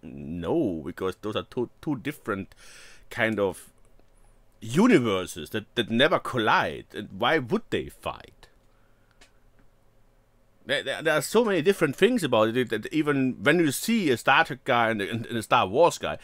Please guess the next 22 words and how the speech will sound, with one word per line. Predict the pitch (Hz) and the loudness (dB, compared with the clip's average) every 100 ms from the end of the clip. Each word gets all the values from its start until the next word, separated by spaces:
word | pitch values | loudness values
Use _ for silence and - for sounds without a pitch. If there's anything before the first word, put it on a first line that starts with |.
| - - | -16 -12
meeting | 107 147 214 147 | -4 0 0 0
up, | 156 123 - - - _ _ | 0 -2 -6 -18 -20 _ _
they | 160 233 | 2 2
find | 294 - 185 233 196 | 2 -2 0 0 0
common | 196 220 185 | 2 2 0
ground | 113 127 226 123 90 - | 0 0 2 0 -2 0
very | 165 175 | 0 0
easily. | 226 233 85 - _ - - - - - | -4 -4 -6 -12 _ -20 -20 -20 -20 -8
<laughs> | - - 180 - - | -2 6 6 4 2
Because | 175 190 214 208 | 4 10 10 10
it's, | 180 - 156 | 6 4 2
<laughs> | |
it's, | 214 131 143 - | 4 4 0 -8
it's, | 135 | -8
it's, | 147 - - | -8 -8 -10
it's | 147 | -2
just | 160 156 | -2 0
like | 147 135 - - - - _ _ _ _ _ _ _ _ _ _ _ _ - | -4 -6 -10 -20 -20 -20 _ _ _ _ _ _ _ _ _ _ _ _ -20
meeting | - 143 165 254 233 180 | -6 2 4 4 2 -2
two | - 233 262 233 202 170 156 147 139 - | -2 0 2 0 0 -2 -2 -4 -6 -6
different | 190 220 190 156 | -6 0 2 2
species. | - - 247 214 - 156 127 98 80 58 - - - | -4 -6 -4 -4 -4 -6 -4 -4 -8 -12 -16 -16 -18